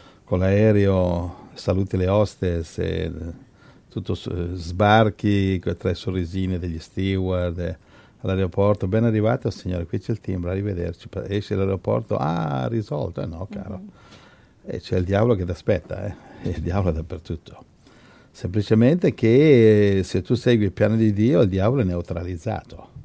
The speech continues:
Speaker 1: quindi non ba-, non basterà solamente spostarsi, va bene? Perché l'anticristo, lo spirito dell'anticristo sarà dappertutto, ma solamente se abbiamo imparato ad ascoltare la voce di Dio,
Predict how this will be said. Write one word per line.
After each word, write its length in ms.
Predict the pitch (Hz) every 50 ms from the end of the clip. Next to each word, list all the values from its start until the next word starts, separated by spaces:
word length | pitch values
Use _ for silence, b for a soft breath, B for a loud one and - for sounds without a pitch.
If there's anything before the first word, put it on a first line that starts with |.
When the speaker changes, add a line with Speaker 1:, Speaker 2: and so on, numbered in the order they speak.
| - - - _ - B B B B B B B B B B B
Speaker 1:
quindi 220 | - 120 110 107
non 140 | 101 101 98
ba-, 220 | 98 110 104 76
non 160 | 101 104 107 104
basterà 580 | 120 120 110 - - 127 143 160 156 127 107 98
solamente 380 | - 104 98 101 104 92 95
spostarsi, 760 | 85 - - 104 - - - - - - - - - - - - B B B B B B B
va 120 | - 101 92
bene? 400 | 95 92 90 87 85 101 101 - _ _ _ B B B B B B B B B B B _ _ _
Perché 960 | - 113 95 - - 110 101 101 104 104 104 101 98 95 95 95 92 92 95 95
l'anticristo, 640 | 98 101 92 - - 98 - - 120 131 123 - 98
lo 60 | 92
spirito 280 | - - 120 117 107 104
dell'anticristo 600 | 107 104 101 98 - 98 104 131 151 - - 92
sarà 180 | 82 92 92 90
dappertutto, 640 | 87 90 - - 92 - - 135 123 - - -
ma 140 | 87 92 92
solamente 720 | 87 - - 120 123 123 113 117 127 156 185 175 - 107
se 220 | - - - 110 110
abbiamo 300 | 104 92 107 101 101 101
imparato 440 | 92 - - 95 104 117 113 -
ad 60 | 98 92
ascoltare 520 | 90 87 - - 92 87 - 104 110 110
la 100 | 98 92
voce 300 | 90 98 110 104 - 95
di 160 | 87 85 87 87
Dio, 560 | 104 131 156 143 113 101 95 90 87 87